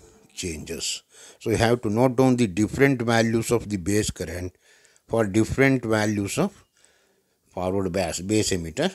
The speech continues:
voltage, keeping the output constant. That is important. Now to study th-, this,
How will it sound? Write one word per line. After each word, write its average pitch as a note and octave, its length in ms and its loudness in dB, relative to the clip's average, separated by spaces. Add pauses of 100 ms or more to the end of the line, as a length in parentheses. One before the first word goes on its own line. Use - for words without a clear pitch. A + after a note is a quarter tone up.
(360)
voltage, E2 680 -10 (840)
keeping F3 520 6
the C#3+ 80 6
output A#2 360 2
constant. - 480 -6
That A2 140 -8
is C#3 140 -4
important. - 560 -12 (480)
Now C3+ 240 4
to C3+ 260 4
study C#3+ 580 4
th-, A#2+ 240 -2
this, C#3 380 2